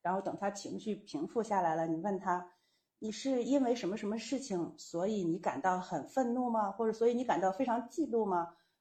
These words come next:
嗯，所以你感到就是自己受到了委屈，受到了不公平的对待吗？”就是在这个过程当中，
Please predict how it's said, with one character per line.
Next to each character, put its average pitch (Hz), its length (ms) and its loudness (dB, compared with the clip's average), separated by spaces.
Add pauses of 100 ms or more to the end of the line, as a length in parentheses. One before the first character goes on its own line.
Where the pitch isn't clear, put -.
嗯， 185 420 -4 (320)
所 - 180 0
以 247 60 2
你 226 140 0
感 170 180 4
到 190 260 4
就 208 160 -2
是 196 380 -2 (260)
自 233 100 -12
己 202 100 -2
受 254 160 6
到 247 160 8
了 220 80 6
委 180 200 2
屈， - 220 -2
受 233 140 2
到 220 100 8
了 196 80 8
不 226 140 0
公 247 200 0
平 190 140 -2
的 202 100 -2
对 294 220 0
待 233 180 4
吗？” 175 360 0
就 240 100 -4
是 233 140 -6
在 294 180 4
这 339 120 2
个 269 80 6
过 226 120 6
程 185 180 0
当 185 220 0
中， 180 320 -2